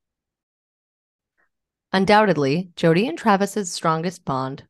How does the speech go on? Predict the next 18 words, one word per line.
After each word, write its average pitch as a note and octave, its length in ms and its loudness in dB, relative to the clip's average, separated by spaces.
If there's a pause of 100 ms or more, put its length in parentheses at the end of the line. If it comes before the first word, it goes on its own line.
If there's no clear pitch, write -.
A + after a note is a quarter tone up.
(120)
was A#3+ 140 -10
physical. - 560 -2 (1000)
Travis C4 440 -2
wrote A#3 200 0
candidly G#3 560 -4
on D#3+ 160 -8
his E3 140 -8
blog C#3+ 380 -2
about D3+ 220 -8
feeling D#3+ 280 -6
guilty F3 380 -4
and A#3+ 120 -6
ashamed D3+ 480 -8
by D3+ 120 -2
his D#3 160 -8
desires C#3 520 -4
for - 160 -6
Jody, F3+ 480 -2